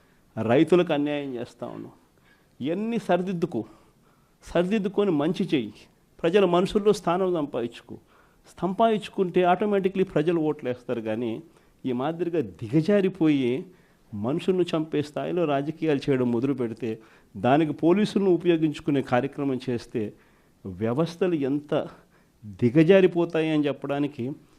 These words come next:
పూర్వపు రోజుల్లో మనం అంతా బీహార్ గురించి మాట్లాడేవాళ్ళం. బీహార్లో ఎలా ఉండేటివి, బీహార్లో అలా ఉండేటివి అని. ఈరోజు బీహార్ గురించి మాట్లాడాల్సిన పనిలా,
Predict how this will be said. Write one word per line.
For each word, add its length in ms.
పూర్వపు 280
రోజుల్లో 300
మనం 160
అంతా 160
బీహార్ 300
గురించి 340
మాట్లాడేవాళ్ళం. 640
బీహార్లో 400
ఎలా 200
ఉండేటివి, 640
బీహార్లో 420
అలా 180
ఉండేటివి 460
అని. 100
ఈరోజు 260
బీహార్ 280
గురించి 300
మాట్లాడాల్సిన 500
పనిలా, 340